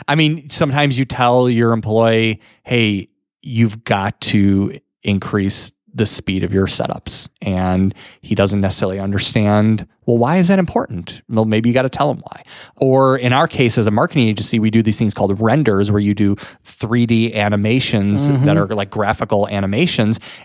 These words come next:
Speaker 1: And we had, had have a conversation with the person on our team that does it because they were beautiful and she wanted to make 'em perfect, but we needed to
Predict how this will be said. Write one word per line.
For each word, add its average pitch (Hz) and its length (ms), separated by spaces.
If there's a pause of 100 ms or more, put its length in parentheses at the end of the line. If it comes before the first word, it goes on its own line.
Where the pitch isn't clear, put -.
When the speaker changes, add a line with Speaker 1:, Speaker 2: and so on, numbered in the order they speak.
Speaker 1:
And 123 640
we 143 260
had, 196 340
had 123 200
have 156 80
a - 20
conversation 156 600
with 135 200
the 127 180
person 127 340
on 113 40
our 117 60
team 139 200
that 113 180
does 196 220
it 110 60
because 110 300 (380)
they 131 160
were 170 120
beautiful 120 540
and 101 120
she - 120
wanted 135 140
to 120 60
make 117 140
'em 95 100
perfect, - 500 (100)
but 120 80
we 120 180
needed 120 260
to 107 260